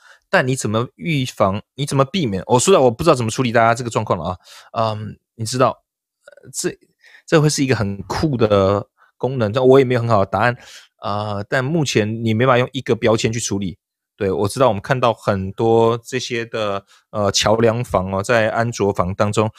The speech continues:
所以对我们来讲，我们要去想这个问题，我觉得很棒哦，呃，非常感谢，当我们可以看到这些房间的时候很兴奋，因为这总觉得让人觉得不可思议。没错，呃，我觉得这是很有趣的啊。呃，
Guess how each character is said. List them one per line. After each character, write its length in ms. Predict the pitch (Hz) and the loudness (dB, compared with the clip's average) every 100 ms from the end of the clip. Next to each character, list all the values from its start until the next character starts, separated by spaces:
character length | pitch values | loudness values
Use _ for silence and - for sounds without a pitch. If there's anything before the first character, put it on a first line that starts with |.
| - - | -18 0
所 100 | 127 | 0
以 60 | |
对 140 | 123 151 | 4 2
我 40 | |
们 120 | 120 | 4
来 40 | 120 | 2
讲， 140 | 120 | 2
我 20 | |
们 80 | 123 | 2
要 40 | |
去 100 | 131 | 0
想 180 | 139 110 | 0 -2
这 80 | 120 | 0
个 60 | 139 | -2
问 100 | 123 | 0
题， 120 | 110 | -2
我 60 | |
觉 120 | 101 110 | 0 0
得 80 | |
很 160 | 107 87 | 0 -2
棒 180 | 131 107 | -2 -2
哦， 220 | 80 87 _ - - | -4 -6 _ -20 -6
呃， 180 | 110 107 | -2 0
非 140 | 131 | 0
常 160 | 127 117 | 0 0
感 200 | 117 101 | -2 -4
谢， 200 | - 123 | -2 0
当 160 | 123 | 2
我 40 | 120 | 0
们 140 | 110 | -4
可 100 | - | -4
以 60 | 117 | -2
看 100 | 127 | 0
到 80 | 120 | 2
这 60 | |
些 140 | 123 123 | 0 0
房 160 | 107 | -2
间 100 | 110 | -2
的 60 | 110 | 0
时 80 | 113 | 2
候 80 | |
很 100 | 110 | 2
兴 220 | 92 117 104 | 0 -4 -2
奋， 160 | 110 | -2
因 100 | 113 | 0
为 180 | 113 104 | 0 0
这 140 | 117 | -2
总 240 | 113 107 98 | -4 -4 -4
觉 140 | 120 | 0
得 40 | 123 | 2
让 100 | 110 | 2
人 40 | |
觉 120 | 101 | 0
得 60 | 104 | 0
不 80 | 113 | 0
可 100 | 107 | -6
思 220 | - 110 | -4 -6
议。 120 | 101 - _ _ _ | -6 -8 _ _ _
没 200 | 82 85 | -18 -12
错， 300 | - 95 - _ _ | -4 -4 -4 _ _
呃， 400 | - 104 95 95 | -4 0 2 2
我 80 | 104 | 0
觉 100 | 101 | 2
得 60 | 120 | 0
这 60 | |
是 120 | - 127 | 0 -4
很 140 | 117 | -2
有 100 | 107 | -2
趣 160 | - 98 | -4 -10
的 120 | 62 | -12
啊。 60 | - _ _ _ _ _ | -16 _ _ _ _ _
呃， 300 | 135 127 | -14 -12